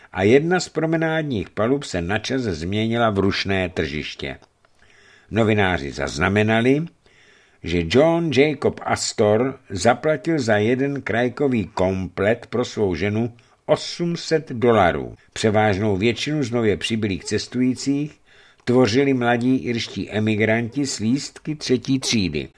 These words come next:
Po více než sto roků právě z Queenstownu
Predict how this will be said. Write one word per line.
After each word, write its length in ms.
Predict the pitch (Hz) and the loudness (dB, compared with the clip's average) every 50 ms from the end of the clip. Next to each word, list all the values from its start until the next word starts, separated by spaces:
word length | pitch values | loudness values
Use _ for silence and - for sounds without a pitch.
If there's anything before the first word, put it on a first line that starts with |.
| _ _ | _ _
Po 140 | - 113 113 | 2 2 4
více 320 | 113 147 170 151 - 170 | 4 2 0 0 -2 0
než 200 | 170 175 170 - | 0 0 0 0
sto 220 | - - - 185 185 | -2 -2 0 2 2
roků 600 | 180 175 180 165 - - - 92 82 85 87 - _ | 2 2 0 -2 -2 -8 -8 -8 -6 -8 -10 -10 _
právě 440 | 95 98 107 120 131 135 139 135 | -2 0 0 2 2 4 2 2
z 100 | 107 - | 2 0
Queenstownu 960 | - - 117 123 135 160 175 - - - 92 87 87 85 82 85 90 95 110 | -6 -4 0 0 0 0 0 -4 -4 -4 -2 -2 -2 -2 -4 -4 -4 -4 -4